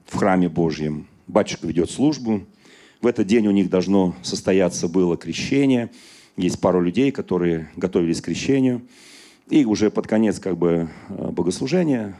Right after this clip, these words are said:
они хотят совершать крещение. Это были времена жесточайших гонений на церковь, когда храмы уничтожались, взрывались,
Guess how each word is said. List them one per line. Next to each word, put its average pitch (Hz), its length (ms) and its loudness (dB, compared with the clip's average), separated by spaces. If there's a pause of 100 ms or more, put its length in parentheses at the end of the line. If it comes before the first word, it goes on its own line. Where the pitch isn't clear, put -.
(100)
они - 180 -2
хотят - 300 -4
совершать 82 440 -4
крещение. 135 580 -4 (460)
Это - 120 2
были 147 140 6
времена 127 460 6
жесточайших 113 760 0
гонений 90 340 4
на 87 140 4
церковь, 110 640 0
когда 92 260 0
храмы 85 640 0
уничтожались, 98 720 0
взрывались, 95 800 0